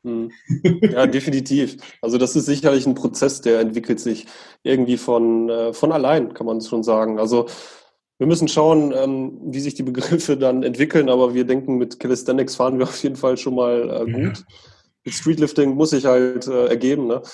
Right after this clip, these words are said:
Speaker 1: Also ich kann da auch empfehlen, wer da ein bisschen, äh, mehr zu dem Hintergrund, äh, wissen will, also The Street is Our Gym. Ich, das ist so eine Dokumentar-, also ein Dokumentarfilm von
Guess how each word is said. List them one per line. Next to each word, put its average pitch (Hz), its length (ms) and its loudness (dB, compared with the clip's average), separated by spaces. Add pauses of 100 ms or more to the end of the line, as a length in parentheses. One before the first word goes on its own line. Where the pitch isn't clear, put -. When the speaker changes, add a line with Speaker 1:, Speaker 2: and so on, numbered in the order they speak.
(300)
Speaker 1:
Also 120 160 0
ich 127 60 -6
kann 143 160 0
da 143 60 4
auch 139 280 2
empfehlen, 127 520 -2
wer 123 120 2
da 123 200 4
ein 120 100 0
bisschen, 117 500 -2
äh, 123 300 -4 (200)
mehr 127 380 2
zu 139 160 -8
dem 131 140 0
Hintergrund, 131 600 0
äh, 135 200 -4
wissen 131 260 -6
will, 131 240 4
also 117 260 0
The 120 100 0
Street 143 420 -2
is 131 120 -2
Our 127 240 4
Gym. 127 280 2
Ich, 110 200 -2
das 110 140 -12
ist 120 100 -4
so 123 80 -2
eine 120 180 -2
Dokumentar-, 120 760 0
also 117 200 -2
ein 117 60 0
Dokumentarfilm 123 840 0
von 117 340 -2